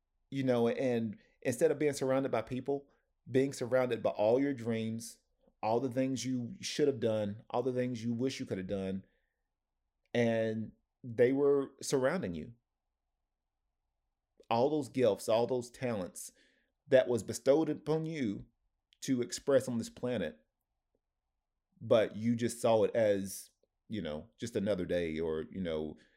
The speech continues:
"I'll do that whenever," or, "I'll do that in the future," or,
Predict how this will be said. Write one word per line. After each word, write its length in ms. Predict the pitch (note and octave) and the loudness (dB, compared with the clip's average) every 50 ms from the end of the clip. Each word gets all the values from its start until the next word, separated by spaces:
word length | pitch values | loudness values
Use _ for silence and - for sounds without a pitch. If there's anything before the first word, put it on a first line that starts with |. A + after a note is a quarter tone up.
| _ _ _ _ _ _ _ _ _ _ _ _ _ _ - | _ _ _ _ _ _ _ _ _ _ _ _ _ _ -6
"I'll 540 | G2 G#2+ A2 G#2+ G#2 G#2 G#2 G#2 G#2+ - - _ - A2+ A2 | -2 0 0 2 2 2 2 0 -2 -6 -14 _ -16 -10 -4
do 180 | A#2+ A#2 A#2 A2+ | 0 0 2 2
that 380 | A2 G#2 G#2 G#2 G#2 - - - | 2 2 4 2 0 0 -4 -10
whenever," 560 | A#2 A#2 A2+ A2 A2 G#2+ F#2+ F#2 E2+ E2 E2 - _ - | -4 -2 -2 0 0 -2 -2 -4 -4 -6 -8 -12 _ -8
or, 140 | - G#2+ G2+ | -2 -2 0
"I'll 140 | F#2+ G2 G#2+ | 0 0 0
do 140 | G#2+ A2+ G#2+ | 0 -2 0
that 200 | A2 G#2+ G#2+ G#2+ | 2 2 0 0
in 60 | G2+ | -2
the 60 | G2 | -8
future," 480 | - - G#2+ G2 F#2+ - - - D#2 - - - - | -8 -8 -10 -10 -8 -10 -12 -14 -14 -14 -16 -18 -8
or, 420 | - F#2 F#2+ G2 F#2 F#2 F#2 F2+ | -4 -2 0 0 2 0 0 -2